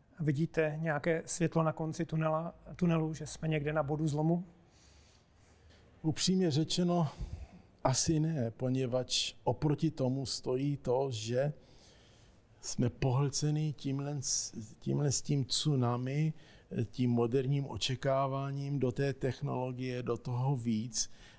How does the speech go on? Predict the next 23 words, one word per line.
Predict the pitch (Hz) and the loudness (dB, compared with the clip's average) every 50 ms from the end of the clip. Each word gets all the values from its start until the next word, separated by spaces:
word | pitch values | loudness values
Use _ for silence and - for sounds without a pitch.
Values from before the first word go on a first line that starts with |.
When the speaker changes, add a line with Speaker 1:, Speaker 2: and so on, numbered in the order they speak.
| - - - | -20 -8 -4
Speaker 2:
A | - 117 117 113 113 110 - - | -2 0 0 2 0 -2 -2 -4
otázkou | - 120 110 - 123 123 127 127 - - - 127 120 | -4 -6 -4 -2 0 0 0 0 0 -2 -2 -2 0
je, | 120 123 131 127 | 0 0 0 -2
do | 120 120 | -2 -2
jaké | 120 127 120 - - 127 123 120 | -2 -2 -2 -2 -4 -4 -4 -4
míry | 120 120 123 123 127 127 131 127 | -4 -4 -2 -2 -2 -2 -2 -4
už | - - 120 131 127 - - - - - - - | -4 -2 -2 0 0 0 0 -2 -4 -6 -10 -8
má | - 110 110 113 123 131 143 139 | -8 -4 -2 0 2 2 2 2
smysl | - - - 127 131 127 - - 139 143 139 | 2 0 0 2 2 2 2 2 0 0 -2
prostě, | - 135 131 120 - - - - 131 127 127 139 - - - - - | -2 -4 -6 -6 -6 -8 -6 -2 0 0 0 -2 -6 -14 -18 -8 -4
nebo | 120 110 113 113 - - | -2 -2 0 -2 -2 -4
nemá | 113 110 113 113 - - - - | -6 -8 -6 -4 -4 -4 -4 -4
smysl, | - - 127 117 - 131 | -4 -4 -4 -2 -2 -4
do | 113 117 | -4 -2
jaké | 117 120 123 - - 131 127 | -2 -2 -2 -2 -4 -4 -4
míry | 131 131 127 127 | -4 -2 -2 -2
je | 127 127 | -4 -4
to | - 135 123 | -4 -2 -2
vůbec | 123 139 135 143 139 - - | -2 -2 -2 -4 -4 -4 -4
možný, | 127 127 127 120 123 147 147 156 - | -2 -2 -2 0 0 0 -2 -2 -4
aby | 120 117 123 117 | -6 -6 -6 -6
kterákoliv | - - - 143 139 170 170 156 - 170 160 160 147 - | -6 -4 -2 0 0 0 0 -2 -4 -4 -4 -4 -4 -4
společnost | - - - 151 147 - 139 - - 156 139 120 - - | -6 -6 -4 -4 -4 -4 -4 -4 -6 -6 -8 -8 -8 -12